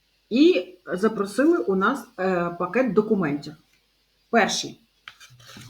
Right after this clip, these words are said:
Ось такий має бути наказ на призначення. Тобто людина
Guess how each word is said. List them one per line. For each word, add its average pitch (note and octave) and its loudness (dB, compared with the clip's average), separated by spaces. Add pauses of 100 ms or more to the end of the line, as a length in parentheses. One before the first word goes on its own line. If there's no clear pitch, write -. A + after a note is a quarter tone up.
(1040)
Ось C#4+ 4
такий A3+ 0 (1700)
має G3 4
бути A3 0
наказ G#3 4
на G3+ 0
призначення. E3+ -4 (1160)
Тобто F3+ -4
людина F3+ 0